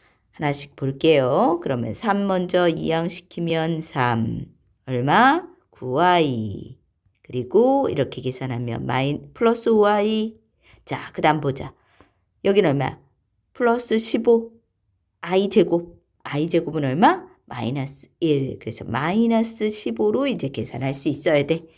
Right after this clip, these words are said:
그러면 간단하게 하면 마이너스 십이 플러스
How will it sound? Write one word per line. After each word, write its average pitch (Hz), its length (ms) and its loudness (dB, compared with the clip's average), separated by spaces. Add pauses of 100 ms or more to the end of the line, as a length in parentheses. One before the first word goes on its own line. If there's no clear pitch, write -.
(440)
그러면 135 760 2
간단하게 165 580 -2
하면 120 300 -4
마이너스 151 520 0
십이 160 800 -2
플러스 269 840 0